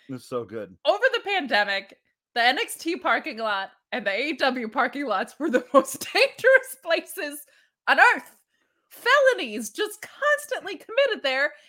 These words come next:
Speaker 2: And I thought that was pandemic specific until there was a kidnapping last week.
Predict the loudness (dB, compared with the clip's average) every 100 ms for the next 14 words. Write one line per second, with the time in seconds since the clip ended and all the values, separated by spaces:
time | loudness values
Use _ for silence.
0 | _ -2 0 2 2 2 -2 -2 -8 -4
1 | -2 -2 -4 -10 -8 -6 -6 -8 -10 _
2 | -2 2 2 0 -6 0 2 0 -2 -6
3 | -4 -4 -4 -2 6 8 8 2 0 0
4 | -6 -6 -6 -6 -8 -14 -14 -14